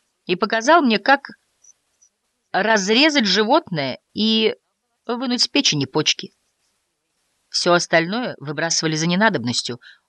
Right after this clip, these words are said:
Он научил меня записывать в журнал, что я делал и когда. После чего вручил мне маленького шимпанзе, который истошно кричал,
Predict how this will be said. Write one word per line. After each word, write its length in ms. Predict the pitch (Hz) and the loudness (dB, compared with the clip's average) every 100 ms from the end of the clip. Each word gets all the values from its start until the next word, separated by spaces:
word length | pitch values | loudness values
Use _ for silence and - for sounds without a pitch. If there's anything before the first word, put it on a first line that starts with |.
| - | -8
Он 100 | 262 | -6
научил 320 | 262 - 247 | -6 -6 -6
меня 200 | 220 220 | -2 0
записывать 520 | 208 208 190 - 175 | 0 0 0 0 0
в 40 | 160 | 0
журнал, 440 | 170 147 127 113 - | 0 2 0 -2 -2
что 200 | - 139 | -2 -2
я 180 | 131 | -6
делал 260 | 123 127 120 | -6 -8 -8
и 60 | 123 | -10
когда. 360 | 127 113 - - _ _ _ _ _ _ _ _ _ _ - | -12 -10 -14 -16 _ _ _ _ _ _ _ _ _ _ -4
После 260 | 269 - | -4 -2
чего 520 | 247 262 240 247 233 - _ _ _ _ _ | -2 0 2 2 2 -4 _ _ _ _ _
вручил 480 | 208 233 240 - 175 | -8 -4 -2 0 0
мне 220 | 151 151 | -2 -4
маленького 680 | 170 170 147 143 - 151 143 | 2 2 2 0 -2 -4 0
шимпанзе, 560 | - 180 175 214 226 285 | 0 0 2 2 2 -2
который 340 | 143 - 139 | -4 -6 -4
истошно 440 | 135 - 208 - 131 | -2 -2 -4 -4 -6
кричал, 460 | 123 123 131 135 | -8 -6 -4 -6